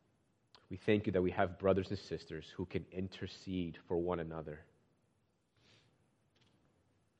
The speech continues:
Lord, and there are so many, so many needs right now. Father, we,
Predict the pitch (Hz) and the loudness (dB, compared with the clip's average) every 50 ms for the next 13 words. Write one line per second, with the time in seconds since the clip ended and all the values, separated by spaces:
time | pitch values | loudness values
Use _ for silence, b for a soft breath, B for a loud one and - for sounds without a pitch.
0 | _ _ _ _ _ _ B B B B B B B B B B - 113 120 117 | _ _ _ _ _ _ B B B B B B B B B B 6 8 10 10
1 | 113 104 101 98 95 95 101 B B B B B B B B B B B _ - | 10 10 8 6 4 0 -2 B B B B B B B B B B B _ -20
2 | - - - - 117 117 110 98 101 104 104 101 101 104 - - - - - - | -20 -16 6 8 10 10 10 10 8 8 8 8 8 4 2 -4 -8 -10 2 4
3 | 120 113 110 104 107 98 95 92 90 B B B B B B B B B B _ | 6 6 6 6 6 4 4 2 0 B B B B B B B B B B _
4 | _ _ - - 143 131 123 117 113 110 101 101 107 113 107 104 92 95 98 95 | _ _ 0 4 6 6 8 8 8 6 6 6 6 6 6 4 2 2 2 2
5 | 87 82 87 87 82 85 82 - - _ _ _ _ _ _ _ _ _ _ _ | 2 2 -2 -6 -8 -10 -14 -16 -20 _ _ _ _ _ _ _ _ _ _ _
6 | _ _ _ _ _ _ _ _ _ _ _ _ _ _ _ _ _ _ _ _ | _ _ _ _ _ _ _ _ _ _ _ _ _ _ _ _ _ _ _ _
7 | _ _ _ _ _ _ _ _ _ _ _ _ _ _ _ _ _ _ _ b | _ _ _ _ _ _ _ _ _ _ _ _ _ _ _ _ _ _ _ b
8 | b b b b b b b b b b b b b b _ - - 131 123 117 | b b b b b b b b b b b b b b _ 2 6 6 6 8
9 | 110 101 107 107 104 101 98 101 | 8 8 8 8 8 6 4 2